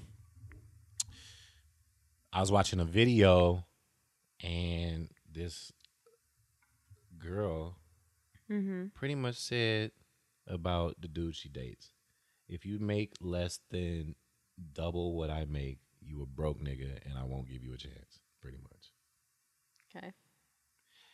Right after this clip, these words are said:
Speaker 1: She's like, "I'll, if you went broke,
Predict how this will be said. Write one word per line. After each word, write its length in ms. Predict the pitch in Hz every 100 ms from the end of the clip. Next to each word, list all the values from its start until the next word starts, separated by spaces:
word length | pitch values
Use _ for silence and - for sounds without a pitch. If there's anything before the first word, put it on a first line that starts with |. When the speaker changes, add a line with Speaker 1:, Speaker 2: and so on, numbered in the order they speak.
| _
Speaker 1:
She's 160 | - -
like, 240 | 82 78 - _ _ _
"I'll, 420 | 76 78 76 71 - _ _ _
if 320 | 80 71 -
you 140 | 80 78
went 300 | 90 110 - _ _ _ _ _ _ _
broke, 400 | 107 123 139 147